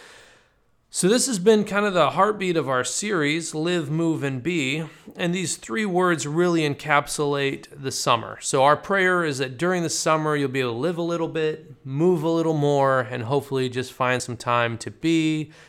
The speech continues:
and to rest, and hopefully even get over to a beach and listen to the ocean waves and get some sun tanning. Ha, sounds great. All right, enough of that.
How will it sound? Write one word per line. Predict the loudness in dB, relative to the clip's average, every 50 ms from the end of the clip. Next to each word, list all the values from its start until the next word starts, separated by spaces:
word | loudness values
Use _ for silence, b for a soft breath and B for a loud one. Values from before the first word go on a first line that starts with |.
| B B
and | -8 -8 -8 -6
to | -8 -8 -8
rest, | -4 0 4 6 6 6 4 2 0 -6 -8 -6 -6
and | -6 -6 -4
hopefully | -4 -4 -4 -6 -6 -6 -6 -4 -2 -2 -2 -4 -4 -6 -8
even | -10 -10 -8 -8 -6 -6 -6
get | -4 -4 -2
over | -2 -2 -4 -4 -6
to | -6 -6 -6
a | -6
beach | -6 -6 -8 -8 -8 -10 -14 -16 -16 -16 -18 -16 -12
and | -10 -8 -8 -8 -8 -10 -10 -10 -12 -12 -14 B B B B B B B B B _ -2
listen | 0 0 2 2 0 0
to | 0 2
the | 2 2
ocean | 2 2 0 0 0 0
waves | 2 2 2 2 2 0
and | -2 -4 -4
get | -4 -4
some | -6 -6 -6
sun | -4 -2 -2 -2 -2
tanning. | -2 -2 0 0 0 0 -2 -4 -6 -10 -10
Ha, | -8 -8 -8 -8 -12 -16 _ _
sounds | -16 -12 -10 -8 -8 -10 -10
great. | -12 -12 -12 -14 -14 -18 B B B B B B B B B B B B B B 0
All | 4 4 6
right, | 6 4 4 2 0 -4 -8 -8
enough | -6 -2 -2 -2 -2
of | -4 -6
that. | -8 -8 -10 -14 -18